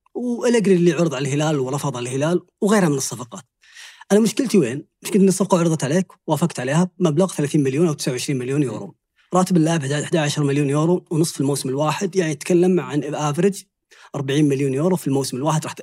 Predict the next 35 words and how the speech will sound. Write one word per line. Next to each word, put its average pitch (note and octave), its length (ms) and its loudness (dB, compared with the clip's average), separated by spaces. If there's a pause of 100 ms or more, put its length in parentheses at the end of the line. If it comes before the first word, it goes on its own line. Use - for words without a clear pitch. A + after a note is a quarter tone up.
الموسم D#3+ 300 2
هذا D#3+ 140 0
راح A#2 80 -6
تدفعها D3+ 420 -6
اللاعب C#3+ 320 -2 (120)
جوتا E3+ 400 2 (640)
ولا D#3 180 2
راح C3+ 160 -4
يشارك، B2+ 420 -6
يعني D#3 200 4
مية E3 140 4
وستين C#3+ 400 -2
مليون C3+ 360 -4 (460)
ريال. A#2+ 220 -2 (460)
أنت G#3+ 160 4
الآن A3 280 4
لاعب E3 300 0 (580)
من F3 200 6
بداية F#3+ 440 4
المو-، C3+ 240 0
من F3+ 60 6
بداية F3 200 4
الصيف، D3+ 520 -4 (160)
من D#3+ 80 4
يوم E3+ 160 4
ما D#3 60 2
أخذته، D#3 500 -6
بداية D3 280 -2
الميركاتو، C#3 600 -4 (560)
وأنت G3 260 0
عندك F3 360 0
كلام E3 280 2
إنك D#3+ 160 0
تبغى C3 140 -10
تمشيه. - 480 -10